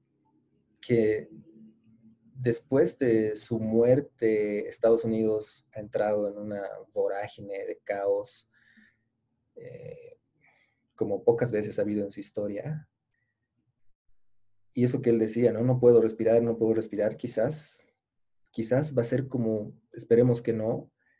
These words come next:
pero quizás ha sido como un, cuando uno ve el mundo como, como señales y símbolos de cosas que pueden venir,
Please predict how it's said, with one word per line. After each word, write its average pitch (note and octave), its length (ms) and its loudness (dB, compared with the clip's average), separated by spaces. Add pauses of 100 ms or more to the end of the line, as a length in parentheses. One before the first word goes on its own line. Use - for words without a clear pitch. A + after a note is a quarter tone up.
(1120)
pero A2 200 0
quizás A#2+ 480 2
ha A2+ 60 -4
sido A2+ 340 2
como A2 180 -2
un, A2 560 -2 (400)
cuando B2 220 6
uno D#3+ 140 8
ve C3 100 10
el A#2+ 100 8
mundo A#2+ 320 6
como, G2+ 540 -2 (420)
como G#2+ 300 -6
señales G#2+ 640 0
y G#2+ 40 -6
símbolos G#2+ 920 -2
de - 120 -8
cosas - 280 -8
que - 80 -10
pueden G2+ 300 -4
venir, G#2 520 -8